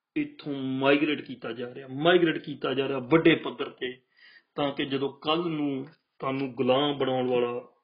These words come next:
ਸੱਪ ਉੱਥੇ ਆਵੇ, ਅੱਗਿਓਂ ਲੜਨ ਨੂੰ ਕੋਈ ਨਾ ਬਚੇ। ਦਰਬਾਰ ਸਾਹਿਬ ਦੇ ਆਲੇ ਦੁਆਲੇ ਹਰ ਜਗ੍ਹਾ ਤੇ, ਹਰ ਖੂੰਜੇ ਤੇ ਜਿਹੜਾ ਮੰਦਿਰ ਬਣ ਰਿਹਾ, ਉੱਥੇ ਕਿਸੇ ਹੋਰ ਨੇ ਨਹੀਂ ਨੱਚਣਾ। ਉੱਥੇ, ਇੱਥੇ ਹੀ ਇਸ ਖਿੱਤੇ ਦੀਆਂ, ਜਿੱਦਾਂ ਕਿ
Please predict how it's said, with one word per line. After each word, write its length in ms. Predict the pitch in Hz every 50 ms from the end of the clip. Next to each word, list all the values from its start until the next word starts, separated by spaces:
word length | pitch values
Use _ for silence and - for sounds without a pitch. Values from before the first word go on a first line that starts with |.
| _ _
ਸੱਪ 420 | _ - - - 139 131 - -
ਉੱਥੇ 300 | 151 127 127 - - 135
ਆਵੇ, 380 | 123 117 117 120 123 123 123 - - _ - - _ _ - - - - 143
ਅੱਗਿਓਂ 440 | 127 120 135 131 127 123 123 123 127 - _ _ _ - 135
ਲੜਨ 220 | 135 131 143 147
ਨੂੰ 140 | 156 151 147
ਕੋਈ 180 | - 139 123 123
ਨਾ 120 | 123 120
ਬਚੇ। 380 | 117 117 113 - 127 117 113 - _ _ _ _ _ - _ _ _ _ _ -
ਦਰਬਾਰ 460 | 139 156 - 147 156 170 170 175 175
ਸਾਹਿਬ 240 | 170 - 160 151 147
ਦੇ 120 | 156 151 139 - _ _ _ _ -
ਆਲੇ 260 | 156 160 170 185 180
ਦੁਆਲੇ 320 | 165 151 143 139 139 139
ਹਰ 400 | 135 - - - - - 254 247
ਜਗ੍ਹਾ 300 | 202 170 175 147 143 135
ਤੇ, 140 | 127 - 143
ਹਰ 320 | 135 - - - 220 240 247
ਖੂੰਜੇ 380 | 247 - 170 160 147 143 143
ਤੇ 140 | 127 135 139
ਜਿਹੜਾ 200 | 127 135 127 127
ਮੰਦਿਰ 320 | 127 123 117 113 123 123
ਬਣ 180 | 123 123 120 113 110
ਰਿਹਾ, 200 | 127 139 135 127 - _ _ _ _ _ _ _ _ _ _ _ -
ਉੱਥੇ 260 | 165 - - - 147
ਕਿਸੇ 260 | - - 131 - 147
ਹੋਰ 280 | 131 135 135 131 135 131
ਨੇ 140 | 139 135 139
ਨਹੀਂ 180 | 143 156 175
ਨੱਚਣਾ। 340 | 180 147 - - - 120 120
ਉੱਥੇ, 640 | 123 127 131 131 - - - 143 147 143 147 - - - _ _ _ _ -
ਇੱਥੇ 340 | 185 180 180 - - 247
ਹੀ 260 | 220 185 196 180 165 - -
ਇਸ 280 | 196 214 233 226 -
ਖਿੱਤੇ 300 | - 175 151 - 151 139
ਦੀਆਂ, 220 | 127 127 127 131 131
ਜਿੱਦਾਂ 360 | 127 135 123 131 139 139 135
ਕਿ 300 | 127 - 143 135 131